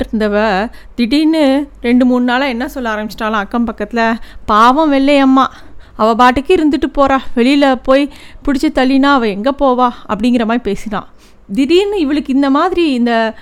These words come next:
முதலாளி அம்மாவுக்கு ஏன் இந்த மாதிரி திடீர் மனமாற்றம் அப்படின்னு பார்த்தா, யாரோ ஒருத்தங்க சொல்லியிருக்காங்க, இந்த வெள்ளையம்மாளை நல்லா பார்த்தவங்க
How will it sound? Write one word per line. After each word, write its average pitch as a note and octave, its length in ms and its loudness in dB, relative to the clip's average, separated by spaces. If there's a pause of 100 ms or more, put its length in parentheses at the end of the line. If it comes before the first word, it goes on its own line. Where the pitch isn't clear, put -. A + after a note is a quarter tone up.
(360)
முதலாளி D#4 420 0
அம்மாவுக்கு B3+ 460 0
ஏன் C#4+ 140 0
இந்த D#4 120 -2
மாதிரி B3+ 260 0
திடீர் B3+ 440 -2
மனமாற்றம் A3 760 -2
அப்படின்னு G#3+ 280 -2
பார்த்தா, G3 520 -2 (880)
யாரோ B3+ 840 2
ஒருத்தங்க G#3 280 -6
சொல்லியிருக்காங்க, A#3+ 480 -4
இந்த G3 280 -6
வெள்ளையம்மாளை G#3 640 -2
நல்லா F#3 360 -6
பார்த்தவங்க G3+ 440 -4